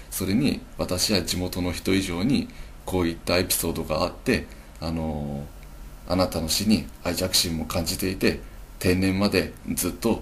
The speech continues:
行政サービスの向上のために貢献したいんだっていう思いを伝えると、あの、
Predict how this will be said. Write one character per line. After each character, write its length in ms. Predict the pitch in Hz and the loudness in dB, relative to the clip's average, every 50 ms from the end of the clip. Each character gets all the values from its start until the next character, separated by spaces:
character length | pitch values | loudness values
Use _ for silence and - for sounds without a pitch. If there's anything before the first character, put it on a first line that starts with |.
| - - - | -6 -8 -2
行 120 | - 101 | 0 0
政 260 | 90 92 - 98 92 - | 2 2 2 0 0 2
サ 120 | 104 98 | 0 0
ー 20 | |
ビ 100 | 92 95 | 0 0
ス 80 | 87 87 | -2 -2
の 120 | 82 82 | -2 -4
向 220 | 78 - - 92 92 | -4 -2 0 0 0
上 180 | 85 - 98 | 2 2 2
の 120 | 95 98 95 | 2 0 0
た 140 | - 101 104 | 0 0 0
め 120 | 117 117 | 2 2
に 100 | 123 120 | 2 2
貢 240 | 113 - - 104 104 | 2 2 0 0 2
献 180 | - 113 107 | 4 4 4
し 100 | 107 - | 4 4
た 120 | - 135 127 | 4 4 4
い 80 | 117 | 4
ん 60 | 113 117 | 4 2
だ 140 | - 131 | 2 0
っ 20 | - | 0
て 140 | - - 90 | 0 0 0
い 200 | 82 82 82 78 | 2 2 0 -2
う 80 | 78 - - - - - - - | -4 -6 -12 -16 -16 -16 -10 -2
思 200 | - 98 127 170 151 | 2 2 4 4 4
い 60 | 113 | 2
を 100 | 85 82 | 2 2
伝 280 | 80 - - - 90 90 | 0 0 0 2 0 2
え 40 | 92 | 0
る 120 | 101 110 | -2 -2
と、 320 | 110 - 151 92 71 - - - - - - - - - | 2 2 2 2 2 0 -6 -12 -18 -18 -18 -18 -12 -6
あ 120 | - 85 80 | -4 -2 0
の、 520 | 80 78 78 76 76 76 76 73 73 71 | 0 0 -2 -2 -4 -4 -4 -6 -6 -8